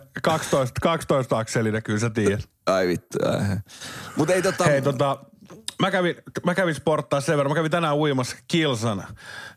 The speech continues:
Speaker 1: Ja, ja golfit on nyt jäänyt, niin kuin mä puhuin viimeksi, että, että seuraavat rundit pelataan sun kanssa, että mä,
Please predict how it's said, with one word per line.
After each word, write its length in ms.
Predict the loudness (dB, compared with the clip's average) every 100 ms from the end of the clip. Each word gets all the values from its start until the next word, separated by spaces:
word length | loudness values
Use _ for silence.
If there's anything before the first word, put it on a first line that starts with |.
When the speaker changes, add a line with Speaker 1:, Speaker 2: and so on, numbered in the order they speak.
| -2
Speaker 1:
Ja, 200 | 0 0
ja 140 | -2
golfit 580 | 2 2 2 2 -2 0
on 100 | 0
nyt 160 | 0 2
jäänyt, 480 | 0 2 0 -2 _ -2
niin 100 | 0
kuin 80 | 2
mä 120 | 0
puhuin 300 | 0 2 2
viimeksi, 420 | 2 2 0 -2 -4
että, 200 | -2 -4
että 120 | 0
seuraavat 380 | 2 2 0 0
rundit 320 | 0 0 0
pelataan 360 | 0 2 0
sun 260 | 0 -2 0
kanssa, 400 | 0 -2 -2 -2
että 120 | 0
mä, 160 | 0